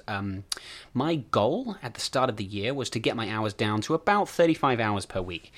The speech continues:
on average. So thirty-five point seven actual, really close to my target, which is great. My goal for next year, my takeaway is that I wanna maintain that or improve it if I can.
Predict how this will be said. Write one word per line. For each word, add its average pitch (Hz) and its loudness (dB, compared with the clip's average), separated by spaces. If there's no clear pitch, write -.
on 131 8
average. 98 -2
So 110 4
thirty-five 156 2
point 117 0
seven 127 4
actual, 113 0
really 123 2
close 117 0
to - -4
my 104 0
target, 101 -2
which 117 -6
is 104 -4
great. 92 -2
My 113 2
goal 120 6
for 117 -4
next 113 -4
year, 101 0
my 98 -4
takeaway 110 0
is 98 -6
that - -4
I - 0
wanna 127 4
maintain 127 2
that 90 -2
or 104 -2
improve 98 -2
it 95 -4
if - -8
I 85 -6
can. 87 -8